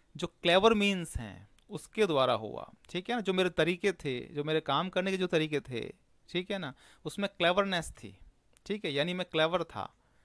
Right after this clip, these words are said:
ठीक है, इसलिए मैं सफल हो सका या सफल हुआ, तो आर्टफुल मीन्स हो गया, ठीक है। Generally हम क्लेवर मीन्स भी कर सकते थे, यहाँ पर क्लेवर लिख दें, but ये वर्ड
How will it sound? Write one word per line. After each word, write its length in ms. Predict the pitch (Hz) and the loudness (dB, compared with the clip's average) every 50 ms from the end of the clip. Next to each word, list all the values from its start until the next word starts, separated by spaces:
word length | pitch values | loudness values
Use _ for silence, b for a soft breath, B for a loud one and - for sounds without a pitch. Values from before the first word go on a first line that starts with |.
| _ _ - | _ _ -8
ठीक 200 | - 190 196 - | -8 -8 -6 -6
है, 100 | 220 220 b b b b b | -8 -10 b b b b b
इसलिए 320 | 170 170 151 180 170 160 147 | -10 -10 -8 -6 -6 -6 -4
मैं 100 | 135 120 | -6 -8
सफल 440 | - - 131 127 180 202 254 269 - _ _ _ _ _ _ | -10 -10 -4 -2 -2 -2 -2 -4 -10 _ _ _ _ _ _
हो 160 | - 113 113 | -8 -8 -8
सका 280 | - - 113 - - 143 | -6 -8 -10 -8 -6 -4
या 100 | 143 127 | -4 -4
सफल 360 | 120 - 107 - - 113 113 | -6 -10 -14 -10 -8 -8 -8
हुआ, 480 | 107 123 147 156 147 135 135 131 131 135 b b b | -8 -8 -4 -2 -2 -2 -4 -6 -10 -16 b b b
तो 140 | - - _ - | -18 -18 _ -8
आर्टफुल 600 | 151 139 143 156 156 - - - - 233 226 196 | -6 -4 -4 -4 -6 -10 -12 -6 -4 -4 -2 -2
मीन्स 340 | 160 139 127 117 117 107 - | -4 -6 -8 -8 -10 -12 -14
हो 80 | 92 | -16
गया, 220 | 90 98 - - - _ _ _ _ _ _ - | -18 -18 -20 -20 -20 _ _ _ _ _ _ -12
ठीक 180 | - - 214 | -12 -8 -6
है। 80 | 247 196 | -6 -4
Generally 320 | 147 135 139 147 156 160 160 | -4 -4 -4 -4 -4 -4 -4
हम 100 | 165 165 | -6 -6
क्लेवर 400 | - - 156 156 165 175 180 175 | -4 -2 -2 0 0 0 -2 -2
मीन्स 260 | 180 180 180 180 175 | -4 -6 -8 -8 -8
भी 100 | 185 180 | -8 -6
कर 140 | - 175 160 | -6 -6 -6
सकते 320 | - 170 170 165 170 160 | -8 -12 -12 -10 -10 -8
थे, 100 | 156 160 | -8 -8
यहाँ 120 | 156 151 | -8 -8
पर 80 | 151 156 | -8 -8
क्लेवर 300 | - - 147 151 160 165 | -6 -4 -2 -2 -2 -2
लिख 120 | 160 160 | -4 -6
दें, 180 | 160 156 160 156 - b b b b b b 143 | -6 -8 -8 -8 -10 b b b b b b -8
but 120 | 139 143 | -6 -6
ये 80 | 143 135 | -6 -8
वर्ड 340 | 123 123 131 143 156 - | -6 -4 -2 -2 -4 -4